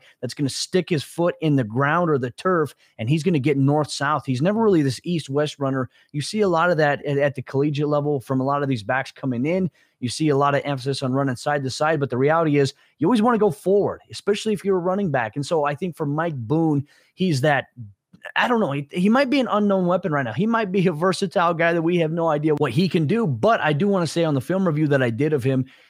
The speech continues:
he's a guy that is going to plant his foot. He's gonna make that one cut, and he's gonna go. And he's got burst to him.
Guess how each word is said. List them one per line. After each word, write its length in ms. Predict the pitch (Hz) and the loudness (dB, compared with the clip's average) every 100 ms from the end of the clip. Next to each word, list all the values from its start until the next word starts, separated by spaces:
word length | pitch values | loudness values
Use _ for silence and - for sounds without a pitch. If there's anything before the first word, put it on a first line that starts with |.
| _ | _
he's 220 | 190 180 | -2 0
a 40 | |
guy 200 | 165 160 | 2 2
that 160 | 156 143 | 2 0
is 160 | 151 135 | 0 0
going 160 | 147 | -2
to 80 | 135 | -2
plant 240 | 117 147 147 | -4 -2 -2
his 100 | 131 | -2
foot. 220 | 147 143 | -2 -2
He's 160 | 143 | -4
gonna 140 | 143 143 | -2 0
make 160 | 139 | 0
that 180 | 131 113 | 0 -2
one 180 | 127 139 | 0 -2
cut, 200 | - 143 | 0 -2
and 100 | 123 | 0
he's 160 | 131 127 | -4 -2
gonna 200 | 131 113 | -4 -4
go. 360 | 120 131 123 | -2 0 0
And 160 | 117 113 | -4 -8
he's 220 | 143 143 | -6 -2
got 240 | 160 120 | -4 -2
burst 340 | 113 143 147 - | 0 0 0 -2
to 100 | 143 | 0
him. 120 | 131 | 0